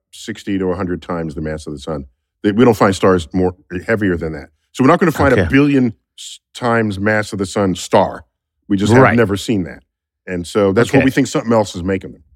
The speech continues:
Speaker 1: That's all.
Speaker 2: That's, it has something else there. That's th-,
Speaker 1: Something
Speaker 2: that,
Speaker 1: else.
Speaker 2: that is, wow, that is a wonderful mystery.
Speaker 1: Yeah, yeah. We,
Speaker 2: Goodness.
Speaker 1: well, the universe brims with mysteries. That's why David and I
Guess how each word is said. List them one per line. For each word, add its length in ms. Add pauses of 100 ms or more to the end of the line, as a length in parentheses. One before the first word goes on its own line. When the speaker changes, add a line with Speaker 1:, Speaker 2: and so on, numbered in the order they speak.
(120)
Speaker 1:
That's 160
all. 80
Speaker 2:
That's, 220
it 140
has 140
something 260
else 200
there. 180
That's 340
th-, 140
Speaker 1:
Something 160
Speaker 2:
that, 260
Speaker 1:
else. 80 (360)
Speaker 2:
that 240
is, 400 (160)
wow, 360
that 200
is 120
a 40
wonderful 500
mystery. 500
Speaker 1:
Yeah, 200
yeah. 220
We, 140
Speaker 2:
Goodness. 120 (140)
Speaker 1:
well, 120
the 60
universe 300
brims 400
with 120
mysteries. 420
That's 220
why 160
David 460
and 120
I 160